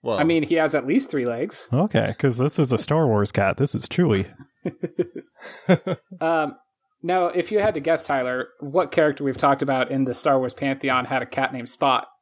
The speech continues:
Speaker 2: who would you guess?
Speaker 1: Oh, that's a good one.
Speaker 3: I have no clue. I, it's, it's a character we've talked about already?
Speaker 2: It is a character that has been mentioned.
Speaker 1: Yes.
Speaker 3: Uh, I guess Data, 'cause we've talked about two people.
Speaker 2: Yep.
Speaker 1: <laughs>
Speaker 2: The robot has a cat.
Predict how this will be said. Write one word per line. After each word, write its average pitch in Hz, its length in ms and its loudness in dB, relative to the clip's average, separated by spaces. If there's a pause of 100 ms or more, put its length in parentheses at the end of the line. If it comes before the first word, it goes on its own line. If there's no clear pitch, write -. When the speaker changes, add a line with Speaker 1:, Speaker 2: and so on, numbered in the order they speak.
(480)
Speaker 2:
who 165 80 -2
would 139 120 0
you 123 100 -2
guess? - 400 -8 (840)
Speaker 1:
Oh, 110 180 -2
that's 110 180 0
a - 40 -4
good 95 180 2
one. 82 280 -2 (520)
Speaker 3:
I 123 120 2
have 120 200 0
no 113 320 2
clue. 120 300 2
I, 107 300 0 (600)
it's, - 220 0
it's 131 220 0
a 123 40 2
character 127 400 0
we've 110 160 0
talked 110 260 0
about 135 220 0
already? 151 420 0 (220)
Speaker 2:
It 151 80 -2
is 165 140 0
a 160 40 -8
character 185 320 0
that 170 140 2
has 151 160 2
been 143 160 -4
mentioned. 131 400 -8 (240)
Speaker 1:
Yes. 113 420 -6
Speaker 3:
Uh, 110 380 4
I 110 80 2
guess 113 220 -2
Data, 110 480 2
'cause 123 160 0
we've 110 100 0
talked 110 220 0
about 98 200 2
two 120 180 2
people. 139 440 2 (640)
Speaker 2:
Yep. - 420 2 (260)
Speaker 1:
<laughs> - 60 -20
Speaker 2:
The 143 100 2
robot 180 340 2
has 170 140 2
a 165 60 -6
cat. - 340 -8